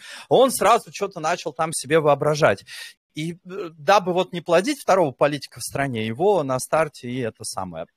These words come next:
А Дованков, мне кажется, дол-, и новые люди должны играть роль клапана. Того самого, что, типа, ребята, у кого остались либеральные идейки, ну вот идите, вот смотрите, вот тут же ситуативка, да? Вот он, Мизулин, учмырит, э,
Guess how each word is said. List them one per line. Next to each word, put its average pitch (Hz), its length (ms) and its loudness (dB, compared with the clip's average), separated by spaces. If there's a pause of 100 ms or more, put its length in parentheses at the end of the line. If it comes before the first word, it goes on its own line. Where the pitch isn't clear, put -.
(140)
А 143 340 4
Дованков, 165 640 4
мне 233 140 0
кажется, 143 580 -2
дол-, 202 260 0
и - 120 -6
новые 175 320 0
люди 160 200 -4
должны 143 400 0
играть 240 320 2
роль 226 160 0
клапана. 160 580 -2 (360)
Того 180 220 0 (200)
самого, 254 280 -2
что, - 200 -16
типа, - 240 -20
ребята, 170 360 0
у - 20 -6
кого 175 240 0
остались 175 420 -2
либеральные 151 480 0
идейки, 254 340 -6
ну 143 100 -4
вот 202 200 -6
идите, 147 340 -14
вот 139 100 -8
смотрите, 151 340 -6
вот 143 120 -4
тут 180 120 -4
же 147 80 -6
ситуативка, 180 880 0
да? 202 200 6 (280)
Вот 247 240 6
он, 214 160 4
Мизулин, 165 460 0
учмырит, 190 580 0
э, 156 800 0